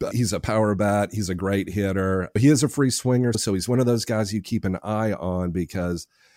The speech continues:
of course, the Cardinals, much like the Dodgers and the Braves, they're stacked in the outfield too. They have Lars Nootbaar, Corey Dickerson, who is a former Gold Glove out in left field, but, and Tyler O'Neill has been hitting it too, but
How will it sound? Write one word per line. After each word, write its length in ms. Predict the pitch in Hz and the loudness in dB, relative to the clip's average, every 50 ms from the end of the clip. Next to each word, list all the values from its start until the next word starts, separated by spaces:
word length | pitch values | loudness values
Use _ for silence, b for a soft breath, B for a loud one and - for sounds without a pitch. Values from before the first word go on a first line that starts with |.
| b b b b b - | b b b b b -6
of 140 | 110 107 - | -6 -6 -2
course, 240 | - 139 123 113 | 0 0 0 0
the 100 | - - | -2 -6
Cardinals, 600 | 104 - 147 139 139 139 120 113 104 107 104 98 - | -8 -2 2 2 4 4 4 4 4 2 2 0 -2
much 240 | 90 85 78 - - | -4 -4 -4 -4 -4
like 200 | 87 85 78 - | -4 -6 -6 -6
the 80 | 82 | -10
Dodgers 680 | 76 73 87 82 85 87 87 80 87 87 87 87 78 - - - | -8 -6 -4 -4 -4 -4 -4 -4 -4 -4 -4 -4 -6 -8 -10 -6
and 380 | 92 90 87 87 85 85 85 - - | -4 -2 -2 -2 -2 -4 -6 -8 -10
the 160 | 76 85 82 | -10 -8 -8
Braves, 540 | 78 71 90 90 92 95 95 92 87 - - - | -8 -6 -4 -2 0 0 0 0 -2 -4 -8 -8
they're 440 | 85 90 98 95 95 95 90 90 82 | -4 -2 0 0 2 2 0 0 -2
stacked 480 | - - - - 90 87 85 82 - | -2 -6 -4 -2 0 0 0 0 -2
in 80 | 92 87 | -2 0
the 100 | 87 90 | 0 0
outfield 460 | 87 82 82 - - 87 78 78 - | 0 -2 -4 -6 -6 -6 -6 -6 -8
too. 320 | - - 101 92 92 90 | -6 -2 0 0 2 2
They 160 | 85 87 85 85 | 0 0 -2 0
have 380 | 82 90 87 85 85 82 76 76 | 0 0 0 0 -2 -2 -4 -2
Lars 480 | 85 92 98 101 98 98 95 87 - | 0 2 2 2 4 2 0 0 -2
Nootbaar, 800 | 85 90 92 95 101 98 - _ - 92 90 92 92 92 90 82 | -4 -2 0 0 0 -2 -2 _ -4 -2 -2 0 0 -2 -2 -4
Corey 260 | - - 98 92 87 | -6 -4 -2 -2 -2
Dickerson, 1040 | 82 78 - 90 90 - - 92 85 - - - 98 92 90 92 90 90 90 87 85 | -2 -2 -2 -2 -2 -2 -2 -2 -2 0 0 0 2 2 2 2 2 0 0 -2 -2
who 140 | 92 95 92 | -4 -4 -4
is 160 | 90 85 - | -4 -6 -10
a 180 | - _ - - | -14 _ -14 -6
former 260 | - 117 117 123 104 | -2 0 0 0 0
Gold 260 | 85 82 92 87 82 | -2 -2 -4 -4 -4
Glove 360 | - 87 90 95 95 87 80 | -4 -4 -2 -2 -2 -2 -2
out 200 | 78 80 80 64 | -4 -6 -6 -8
in 200 | 60 78 78 71 69 - | -8 -12 -14 -14 -14 -12
left 220 | 76 87 78 - | -12 -12 -10 -10
field, 320 | - 90 87 85 80 76 | -8 -8 -6 -6 -6 -8
but, 180 | 73 85 80 80 _ B B B B B B B B B | -8 -10 -10 -12 _ B B B B B B B B B
and 100 | 117 107 | 0 2
Tyler 380 | - 135 135 139 131 120 113 | 4 4 4 6 6 6 6
O'Neill 240 | 110 107 117 117 113 | 4 4 4 4 4
has 100 | 110 90 | 4 2
been 140 | - 101 90 | 0 -4 -4
hitting 260 | 87 113 101 - 95 | -4 -6 -6 -6 -8
it 100 | 90 - | -10 -8
too, 360 | - - 110 104 101 98 95 | -6 -2 0 2 2 2 2
but 240 | 85 95 90 87 85 | 0 0 -2 -2 -4